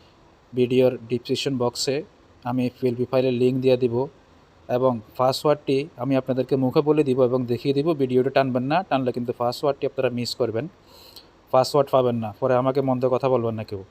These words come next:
হ্যাঁ, ভিডিওটা এক মিনিট, এক সেকেন্ডও টানবেন না, ভিডিওটা ধৈর্য সহকারে দেখুন, দেখতে থাকুন। আর পাসওয়ার্ডটা আপনারা ভিডিওতে পেয়ে যাবেন, আমি মুখে বলে দিব অথবা লিখে দেখিয়ে দিব,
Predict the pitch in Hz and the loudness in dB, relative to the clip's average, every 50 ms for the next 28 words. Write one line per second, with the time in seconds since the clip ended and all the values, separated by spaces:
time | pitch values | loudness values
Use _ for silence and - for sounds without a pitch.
0 | _ _ _ _ _ _ _ _ _ _ _ - 147 131 113 110 117 139 135 139 | _ _ _ _ _ _ _ _ _ _ _ -2 0 0 0 0 0 0 2 4
1 | 139 147 147 - 180 196 190 - - - - 156 151 - - 160 160 156 143 151 | 4 4 4 4 4 4 4 0 -4 -4 -4 -4 -2 -2 -2 -2 -2 -2 -2 -2
2 | 147 - - 170 151 160 156 151 139 127 120 113 113 107 101 98 - - - - | -4 -4 -4 -4 -2 -2 0 2 2 2 2 0 -4 -8 -10 -12 -18 -20 -20 -12
3 | _ - 123 127 127 131 127 165 175 180 156 131 123 131 147 139 - 139 131 - | _ -6 -2 0 0 0 2 2 0 0 0 -2 -4 -2 -4 -2 -2 -2 -2 0
4 | 147 147 147 139 135 131 - - 175 170 143 135 127 - 151 - 156 151 - 180 | 0 -2 0 0 -2 -4 -2 -2 -2 0 2 2 2 2 2 2 2 2 2 0
5 | 202 220 - - - - - - - - - - 107 107 - - - 139 131 131 | 0 0 -4 -10 -18 -20 -20 -20 -20 -8 -2 -2 0 0 2 2 4 4 4 4
6 | - - 156 156 156 - 170 160 147 - - 139 139 151 180 233 233 _ _ _ | 6 6 6 4 6 6 6 4 6 4 4 4 6 6 4 2 -2 _ _ _
7 | _ _ _ _ _ _ - 131 139 135 127 139 139 139 - 165 170 - - 156 | _ _ _ _ _ _ 0 2 4 6 6 6 6 6 4 2 2 4 6 6
8 | 147 139 135 135 131 143 160 180 202 220 - - 127 131 127 131 127 123 - 160 | 6 6 6 4 4 4 2 0 -2 -6 -8 -6 -4 -4 -2 -2 -4 -4 -2 0
9 | 147 151 143 143 139 147 180 196 156 151 139 139 131 123 123 113 139 127 123 123 | 0 0 0 0 -2 0 0 0 0 2 2 2 2 2 0 -4 -4 -4 -4 -4
10 | - - 139 139 143 147 156 190 277 | -2 0 0 0 0 0 -2 -2 -4